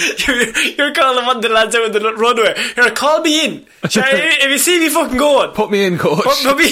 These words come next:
Speaker 1: in, <laughs> honestly. I'm ready to go. Um, yeah, so the man, he was somehow climbed to the, onto the wing.
Speaker 2: Mm-hmm.
Speaker 1: We don't know how,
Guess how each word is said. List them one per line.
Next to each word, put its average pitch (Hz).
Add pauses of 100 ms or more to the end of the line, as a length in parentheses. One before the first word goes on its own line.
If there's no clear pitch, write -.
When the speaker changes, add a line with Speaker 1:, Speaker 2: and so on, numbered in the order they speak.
(100)
Speaker 1:
in, 294
<laughs> 269
honestly. 285 (560)
I'm 285
ready 320
to 269
go. 262
Um, -
yeah, 247
so 226
the 233
man, 254 (240)
he 220
was 214
somehow 269
climbed 214
to 170
the, 175
onto 160
the 151
wing. 143 (120)
Speaker 2:
Mm-hmm. 120
Speaker 1:
We 190
don't 240
know 220
how, 139